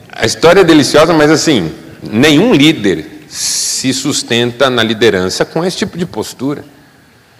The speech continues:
Não ter posicionamento. O modelo de Moisés não é por demanda, é por propósito.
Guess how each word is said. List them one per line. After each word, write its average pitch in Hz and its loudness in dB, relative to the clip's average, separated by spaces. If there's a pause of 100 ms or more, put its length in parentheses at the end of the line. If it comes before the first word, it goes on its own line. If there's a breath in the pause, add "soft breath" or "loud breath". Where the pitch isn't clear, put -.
(1000 soft breath)
Não - -4
ter 147 0
posicionamento. 160 -2 (420 soft breath)
O - -6
modelo 175 4
de 180 0
Moisés 113 0 (280)
não 156 2
é 233 4
por 233 0
demanda, 127 2
é - 0
por 170 0
propósito. 220 -2